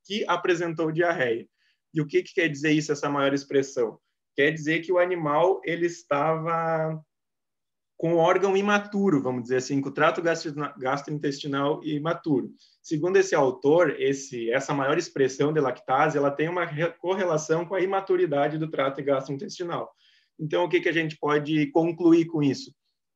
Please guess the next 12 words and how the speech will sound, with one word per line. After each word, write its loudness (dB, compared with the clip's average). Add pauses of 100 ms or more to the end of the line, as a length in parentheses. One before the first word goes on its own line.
Que 2
o 2
butirato, 0
ele -2
teve 0
esse -4
efeito -2 (200)
que -8
mesmo 0
em -2
animais, 0 (160)
eh, -2